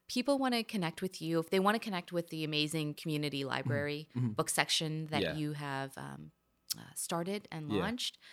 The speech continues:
Speaker 1: where can they find you?
Speaker 2: They can find the Instagram account. It's book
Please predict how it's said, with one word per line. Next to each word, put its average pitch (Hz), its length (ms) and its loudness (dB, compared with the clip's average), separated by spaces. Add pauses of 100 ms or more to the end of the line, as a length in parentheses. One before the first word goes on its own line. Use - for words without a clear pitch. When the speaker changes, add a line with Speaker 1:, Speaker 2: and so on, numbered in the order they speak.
(260)
Speaker 1:
where 202 200 0
can 214 220 -8
they 208 260 -4
find 175 280 -4
you? 127 140 -10 (360)
Speaker 2:
They 101 120 -2
can 151 300 -2 (100)
find 110 680 0
the 101 260 -6
Instagram 98 520 -2
account. 87 420 -6 (200)
It's 90 280 -8
book 85 560 -8